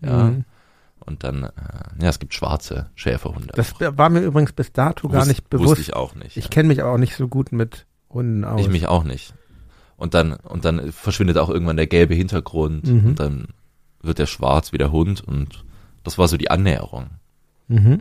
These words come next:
Speaker 1: Ja.
Speaker 2: verstehe.
Speaker 1: Ja.
Speaker 2: Ja, und schön, dass es wieder ein Porträt ist. Ist ja nicht das erste
Speaker 1: Ja.
Speaker 2: Porträt
Speaker 1: Ja,
Speaker 2: auf
Speaker 1: schön, dass dir
Speaker 2: einem Album
Speaker 1: auffällt.
Speaker 2: von, von euch. Und, ähm, ja, und es ist ein schwarzes Album.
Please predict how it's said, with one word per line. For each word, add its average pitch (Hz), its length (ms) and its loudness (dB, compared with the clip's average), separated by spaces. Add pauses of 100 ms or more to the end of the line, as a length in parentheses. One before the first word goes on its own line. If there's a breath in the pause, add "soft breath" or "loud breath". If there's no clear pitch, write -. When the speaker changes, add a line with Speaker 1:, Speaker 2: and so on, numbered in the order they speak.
(120)
Speaker 1:
Ja. 101 80 -14
Speaker 2:
verstehe. 110 500 -2 (160)
Speaker 1:
Ja. 71 80 -18 (300 soft breath)
Speaker 2:
Ja, 131 100 -4
und 113 100 -6
schön, 160 220 6
dass 127 140 4
es 120 100 -6
wieder 123 140 4
ein 117 100 4
Porträt 107 440 0
ist. 175 200 -2
Ist - 140 -8
ja 120 80 0
nicht 117 180 0
das 104 100 -6
erste 117 300 -2
Speaker 1:
Ja. 196 120 6
Speaker 2:
Porträt 156 460 4
Speaker 1:
Ja, 208 80 -6
Speaker 2:
auf 147 160 0
Speaker 1:
schön, - 160 -4
dass 139 140 4
dir 135 80 2
Speaker 2:
einem 139 80 0
Album 151 200 4
Speaker 1:
auffällt. 156 280 0 (460 loud breath)
Speaker 2:
von, 151 160 -2
von 160 60 -2
euch. 160 360 4
Und, 120 340 2
ähm, 110 460 0 (640 loud breath)
ja, 143 240 2
und 95 300 -4
es - 100 -10
ist - 160 -8
ein 127 140 2
schwarzes - 560 -2
Album. 87 500 -4